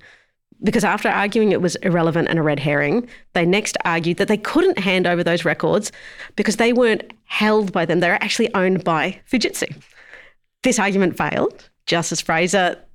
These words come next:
said, "Well, this contract gives you the right to give you access to this information, so hand it over." The Post Office tried again. The third tactic used by the Post Office was to be difficult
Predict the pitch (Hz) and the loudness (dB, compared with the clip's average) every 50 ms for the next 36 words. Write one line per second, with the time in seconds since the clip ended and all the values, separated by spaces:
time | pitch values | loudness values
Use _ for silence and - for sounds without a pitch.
0 | - _ - - - - 214 214 202 - - 247 262 262 269 233 220 - 311 294 | -20 _ -12 -6 -2 0 0 0 0 0 0 2 2 2 0 0 -2 -2 -2 -2
1 | - - - - 311 285 - - 285 262 254 - - 277 208 - 269 269 254 254 | -2 -4 -2 0 0 0 2 0 0 -2 -2 -2 -2 -2 0 0 0 2 2 2
2 | 240 254 254 247 - - - _ _ - - 233 220 208 208 - - - - - | 2 2 2 0 -2 -4 -10 _ _ -4 -2 0 0 -2 -4 -8 -20 -8 -4 -2
3 | 247 196 233 220 214 220 220 - 226 - - 233 208 214 214 214 208 196 - 220 | 0 2 4 2 2 2 0 -4 -4 -2 0 0 0 2 2 2 0 0 0 0
4 | 208 214 214 214 - - 180 160 - - 165 160 160 165 165 - - - - - | 0 0 0 -2 -2 -2 -2 -2 -2 -2 0 0 0 -2 -4 -8 -14 -12 -12 -12
5 | - - - - - _ _ _ _ - - 190 185 170 165 160 156 160 170 165 | -14 -18 -20 -20 -20 _ _ _ _ -4 0 0 0 2 0 0 0 0 0 0
6 | 156 - - 160 - _ _ _ - 196 196 - 233 226 233 - 226 226 220 214 | 0 -2 -4 -4 -8 _ _ _ -12 -8 -4 -2 0 0 2 2 0 0 0 -2
7 | 196 - - 214 180 170 170 165 - - - 233 285 - - - - _ _ _ | -4 -2 -2 0 0 0 -2 -2 -2 -2 0 -2 -2 -4 -8 -20 -20 _ _ _
8 | _ _ _ _ _ _ _ _ - - - - - - - - - - - - | _ _ _ _ _ _ _ _ -16 -14 -12 -12 -12 -14 -14 -16 -18 -6 -2 -2
9 | 202 202 208 - 262 254 254 269 240 - 214 208 160 - - 175 160 - 190 180 | -2 -2 0 2 2 4 4 2 2 0 -2 -2 -2 -2 -2 -4 -2 0 0 0
10 | 175 - - 175 165 160 160 - 190 175 170 - 180 165 175 - 247 - - - | 2 0 0 0 0 0 -2 0 0 0 0 0 0 0 2 2 0 0 0 0
11 | 185 170 - - 156 180 180 - 196 190 - 202 - 190 170 | -2 -2 -2 -2 -2 -2 0 0 0 -2 -2 0 0 0 -2